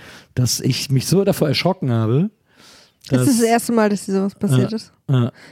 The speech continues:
Speaker 2: Ja, weil du natürlich auch dich, äh, sonst optisch, äh, eher als Cis-Mann zu identifizieren
Speaker 1: Genau.
Speaker 2: bist, wenn man dich
Speaker 1: Ja,
Speaker 2: nicht
Speaker 1: ja.
Speaker 2: kennt, ne?
Speaker 1: Genau. Und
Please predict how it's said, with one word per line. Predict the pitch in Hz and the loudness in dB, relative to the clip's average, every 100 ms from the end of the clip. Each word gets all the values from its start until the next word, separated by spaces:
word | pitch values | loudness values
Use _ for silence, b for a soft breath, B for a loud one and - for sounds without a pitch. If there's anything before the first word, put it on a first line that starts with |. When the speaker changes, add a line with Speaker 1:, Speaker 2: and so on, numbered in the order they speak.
| B | B
Speaker 2:
Ja, | 208 | 2
weil | 214 | 2
du | 226 | 2
natürlich | 226 214 220 208 175 | 2 0 -2 -2 -2
auch | 214 | -2
dich, | 202 202 - | -4 -6 -8
äh, | 208 196 190 190 B B B | -2 0 2 -2 B B B
sonst | - 202 196 - | -4 -2 -2 -2
optisch, | 202 - 208 180 | -4 0 -2 -2
äh, | 208 - | -8 -4
eher | 196 175 | -2 0
als | 190 190 - | -2 -4 -8
Cis-Mann | 220 - 208 196 | -8 -2 -2 0
zu | 196 | -4
identifizieren | 165 190 185 180 143 | 0 0 -2 -2 0
Speaker 1:
Genau. | 196 196 | 2 0
Speaker 2:
bist, | 185 | -2
wenn | 180 | -2
man | 175 | 0
dich | 180 | 0
Speaker 1:
Ja, | 120 | 0
Speaker 2:
nicht | 117 | 0
Speaker 1:
ja. | |
Speaker 2:
kennt, | 101 175 - | -2 -4 -6
ne? | 185 - | -12 -6
Speaker 1:
Genau. | 135 120 101 107 B B B B B | -2 0 -2 -8 B B B B B
Und | 127 120 120 - | -2 -2 -6 -12